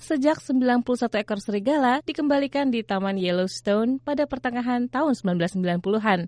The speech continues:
Hewan-hewan itu memicu reaksi rantai ekologi yang tidak diprediksi sebelumnya sejak sepuluh tahun lalu dan berlangsung hingga kini. Itu berdasarkan pengamatan Doug Smith, manajer proyek pelestarian serigala.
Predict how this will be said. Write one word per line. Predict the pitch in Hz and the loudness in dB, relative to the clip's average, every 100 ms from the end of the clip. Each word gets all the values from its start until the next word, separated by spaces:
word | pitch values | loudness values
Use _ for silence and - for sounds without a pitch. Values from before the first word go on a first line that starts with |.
| - | -6
Hewan-hewan | 285 285 277 277 254 233 | 0 2 2 2 2 0
itu | 233 240 | 0 0
memicu | 220 208 202 220 | 0 -2 -2 0
reaksi | 196 180 170 - 208 | 2 0 -2 -2 0
rantai | 202 175 175 190 185 | 0 -2 -2 -4 -4
ekologi | 180 175 175 180 202 | -2 0 0 0 0
yang | 175 | 0
tidak | 180 262 240 214 | -2 -2 -2 -2
diprediksi | 226 226 226 - 359 | -2 0 -2 0 0
sebelumnya | - 180 175 180 208 269 | 0 0 0 0 -2 -4
sejak | - 226 165 - | -4 -4 -4 -8
sepuluh | 170 170 170 | -8 -4 -2
tahun | 165 160 | 0 0
lalu | 196 214 226 254 | 2 2 0 0
dan | 240 311 | 0 2
berlangsung | 269 269 254 277 311 202 | 2 2 0 0 -2 -2
hingga | 185 170 160 | -2 -2 -2
kini. | - 226 196 170 - _ | -2 0 0 -2 -8 _
Itu | 302 320 | -8 -4
berdasarkan | 302 240 233 240 226 233 233 | -2 -2 -2 -4 -4 -4 -4
pengamatan | 190 175 175 - 170 175 180 | -4 -2 -2 -2 -2 -4 -4
Doug | 165 160 160 | 0 0 -2
Smith, | - 185 233 370 - - 277 | -2 0 2 -2 -10 -8 0
manajer | 277 247 294 | 0 2 -2
proyek | - 220 220 247 - | 0 0 0 -2 -4
pelestarian | 185 - 175 226 196 | -6 -4 -2 0 0
serigala. | 170 170 165 185 175 147 | -2 -4 0 4 4 2